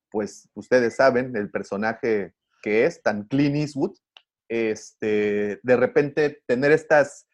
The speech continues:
sonrisitas y de repente esto, este tipo de jugueteo, pues, me gustó mucho verlo. Pero lo que quería mencionar en esta,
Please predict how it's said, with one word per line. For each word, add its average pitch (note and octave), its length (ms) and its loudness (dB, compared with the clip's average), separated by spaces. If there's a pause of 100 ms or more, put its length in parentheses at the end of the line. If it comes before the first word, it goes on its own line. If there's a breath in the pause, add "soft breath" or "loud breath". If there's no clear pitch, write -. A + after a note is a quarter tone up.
sonrisitas A#2+ 1040 -2
y B2 40 0
de A#2 80 2
repente C3 560 0
esto, C3+ 380 -4
este B2+ 220 -6
tipo C3 320 -4
de A#2 100 2
jugueteo, A2 680 -2 (580)
pues, A2 320 -2 (480)
me B2 180 0
gustó A#2 300 -2
mucho B2+ 300 -4
verlo. G2 300 -10 (300)
Pero D3+ 280 4
lo D#3+ 160 4
que D#3+ 140 0
quería F3+ 240 4
mencionar F#3 460 2
en E3 140 0
esta, E3 300 -2